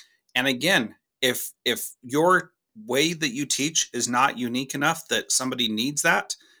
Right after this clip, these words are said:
then you probably need to do some work to make it so that you're actually serving the people that are right there in front of you. Um, and then the third thing that you need is time.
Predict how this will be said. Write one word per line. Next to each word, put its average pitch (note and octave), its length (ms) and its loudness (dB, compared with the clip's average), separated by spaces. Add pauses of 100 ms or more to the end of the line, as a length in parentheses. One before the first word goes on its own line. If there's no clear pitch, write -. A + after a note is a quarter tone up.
(120)
then C3+ 140 2
you B2+ 60 -2
probably D3 340 2
need D3 180 -2
to - 100 -4
do C3+ 120 0
some B2 220 -2
work C3 320 -4 (160)
to C3+ 100 -2
make C3 320 2
it - 160 2
so - 100 0
that G2 120 -6
you're A2+ 120 0
actually A#2+ 340 2
serving A2+ 500 0 (300)
the A#2+ 100 0
people B2 300 -2
that A2 160 -2
are A2 80 0
right A2 260 0
there G#2 160 -2
in G2 80 -6
front G#2 240 -6
of F#2 100 -14
you. - 140 -20 (760)
Um, C3 300 2 (140)
and C#3+ 120 2
then F#3 140 4
the E3+ 120 2
third E3+ 340 2
thing C#3+ 420 2
that C3 260 2
you B2 100 -4
need C3 420 -4 (160)
is A#2+ 240 2
time. A2 640 -4